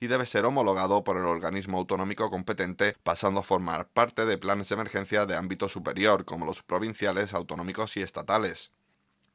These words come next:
El principal órgano de coordinación es el cecopal.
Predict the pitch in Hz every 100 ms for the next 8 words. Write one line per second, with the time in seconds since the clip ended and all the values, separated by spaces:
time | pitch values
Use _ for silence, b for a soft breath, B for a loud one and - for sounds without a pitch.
0 | _ 104 95 92 90 95 90 95 98 95
1 | 95 95 92 95 92 104 110 104 101 107
2 | 104 95 - - 110 87